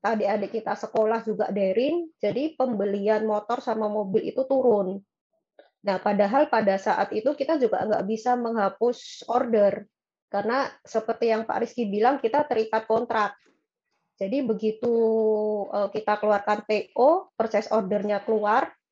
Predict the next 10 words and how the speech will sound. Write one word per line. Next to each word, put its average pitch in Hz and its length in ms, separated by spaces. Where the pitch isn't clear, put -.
itu 220 240
kita 277 240
nggak 190 160
bisa 208 160
membatalkan. 202 880
Beda 202 380
kalau 233 420
lokal 233 480
kan 294 400
mungkin 262 480